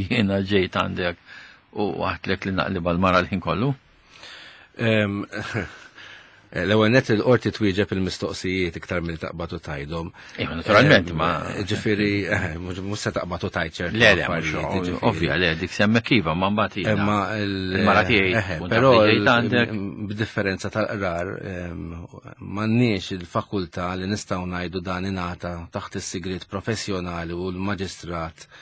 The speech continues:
Speaker 2: jgħidilna, "All right, mela ma nista' nsaqsi xejn." Jiġifieri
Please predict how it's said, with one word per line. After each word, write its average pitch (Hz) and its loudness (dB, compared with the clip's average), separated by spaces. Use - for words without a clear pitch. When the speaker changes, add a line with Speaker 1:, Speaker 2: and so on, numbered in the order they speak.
Speaker 2:
jgħidilna, 90 -4
"All 92 -4
right, 85 -8
mela 90 -6
ma 87 -6
nista' 90 -10
nsaqsi 87 -10
xejn." 78 -10
Jiġifieri 95 -4